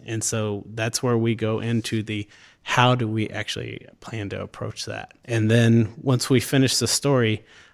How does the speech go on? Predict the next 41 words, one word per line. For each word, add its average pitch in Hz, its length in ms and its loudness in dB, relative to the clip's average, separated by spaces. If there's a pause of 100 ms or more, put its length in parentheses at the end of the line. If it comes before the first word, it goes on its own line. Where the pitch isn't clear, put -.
(140)
I 139 120 6
bring 131 260 6
in 113 500 4
acceptance 131 580 0
criteria 107 520 0
back 101 280 -4
in 104 260 -2
through 117 500 0
a - 80 -4
field 104 440 -6
I 107 100 -4
like 104 180 -6
to - 80 -16
call 101 180 -6
how 113 200 2
to 110 80 2
demonstrate 107 680 -2
value, 95 460 -12 (120)
which 123 200 -4
is 113 160 0
a, 113 220 2
a 113 120 -4
list 123 520 0
of 110 340 -2
ways 120 400 0
that 90 140 -8
we 117 160 -6
actually 120 400 -4
plan 104 560 -6 (500)
to 117 160 0
meet 123 380 2
the 120 60 0
criteria 110 640 -2
we 104 140 -4
listed 104 440 -4
in 101 140 -6
that 98 160 -10
user 143 300 -6
story. - 420 -14 (520)
And 113 180 0
so 104 440 0